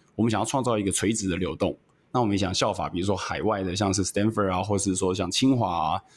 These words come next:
啊，甚至交大啊，他们都有这种校务基金。那当然，高中是形式的校务基金是少的。那所谓的垂直的流动是什么呢？就是我们想要这些这么厉害的校友，他们有的是资源，有的是资金。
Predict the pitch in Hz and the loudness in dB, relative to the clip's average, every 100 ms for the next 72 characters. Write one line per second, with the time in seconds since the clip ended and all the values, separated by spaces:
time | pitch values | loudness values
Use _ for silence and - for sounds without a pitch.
0 | _ - 85 92 117 110 98 117 120 123 | _ -8 -6 -4 0 0 0 -2 0 -2
1 | 95 87 90 110 101 98 95 87 120 110 | -2 -4 -2 -2 0 0 0 0 0 0
2 | 101 98 92 87 98 - _ - 113 98 | 0 0 0 -2 -4 -8 _ -2 0 0
3 | 98 151 143 147 110 - 104 120 104 101 | 0 0 2 2 0 2 2 2 0 0
4 | 95 95 90 90 92 - - - - - | -2 -2 -2 0 0 -2 -4 -10 -16 -18
5 | - - - 131 107 - - - - 127 | -20 -20 -6 -2 -2 -6 -8 -4 2 2
6 | 131 104 123 117 117 110 110 123 120 - | 2 2 0 2 2 4 2 2 2 0
7 | - 65 73 - 107 110 104 - _ - | -2 -4 -8 -4 0 0 0 -6 _ 0
8 | 98 101 92 110 107 - - 143 147 151 | 2 2 2 0 0 -4 -2 0 2 4
9 | 117 117 110 92 87 95 80 - - 127 | 4 4 2 -2 -2 -2 -2 -6 0 2
10 | 98 64 90 101 - 92 82 78 82 92 | 2 0 -2 -2 0 2 2 0 -4 -4
11 | 98 90 76 78 | -4 -4 -6 -4